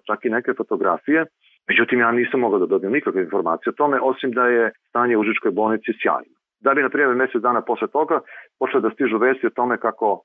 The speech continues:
mnogi privrednici po milion dinara i više i preduzeća daju u Užičkoj bolnici da se, da je opreme najosnovnijim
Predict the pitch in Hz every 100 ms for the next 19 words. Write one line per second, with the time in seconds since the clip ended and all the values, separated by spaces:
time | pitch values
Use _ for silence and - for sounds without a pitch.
0 | _ 117 117 127 110 110 127 135 120 113
1 | 110 170 113 110 110 117 110 107 104 104
2 | 110 104 95 107 - 110 95 - - 113
3 | 101 92 107 113 127 107 104 101 101 113
4 | 117 104 107 98 - 95 110 107 113 95
5 | 95 110 98 110 107 110 104 117 110 104
6 | 87 _ - 110 147 - 143 170